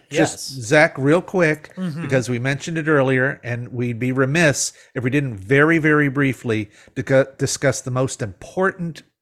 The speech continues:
Speaker 2: actor in The Killing, and that man's name is Rodney Dangerfield.
Speaker 1: Oh!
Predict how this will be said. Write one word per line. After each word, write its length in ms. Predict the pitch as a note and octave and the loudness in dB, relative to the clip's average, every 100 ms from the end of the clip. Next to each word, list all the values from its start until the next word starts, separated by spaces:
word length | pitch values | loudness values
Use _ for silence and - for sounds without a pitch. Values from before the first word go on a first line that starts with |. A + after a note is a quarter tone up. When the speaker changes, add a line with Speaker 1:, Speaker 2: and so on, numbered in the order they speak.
| _ | _
Speaker 2:
actor 600 | D3+ D#3 D#3 C3 G#2+ - - | 0 0 -2 -6 -6 -8 -10
in 400 | G#2+ G#2+ G#2+ A2 _ _ _ _ _ - | -8 -6 -8 -14 _ _ _ _ _ -10
The 160 | A#2 | -10
Killing, 640 | - - F3+ C3 F#2 F#2 - _ _ _ | -10 0 2 2 -2 -10 -18 _ _ _
and 120 | A#2 | -2
that 200 | C#3+ D#3+ | 2 2
man's 320 | D#3 C3+ A2+ G#2 | 2 0 -2 -4
name 320 | A#2+ A2+ G#2+ | -2 -2 -4
is 160 | F#2 G2 | -8 -2
Rodney 400 | A2+ A2+ G#2 F#2 | 0 0 -2 -6
Dangerfield. 840 | G#2 F#2+ F#2 E2 - C#2+ G1+ - - D#3+ | -8 -8 -10 -14 -12 -14 -14 -18 -18 -8
Speaker 1:
Oh! 1120 | B3 C#4+ E4 C4+ A3 G#3+ F#3 D#3 C3+ A#2+ A2 | 4 8 12 12 12 4 -2 -4 -8 -12 -18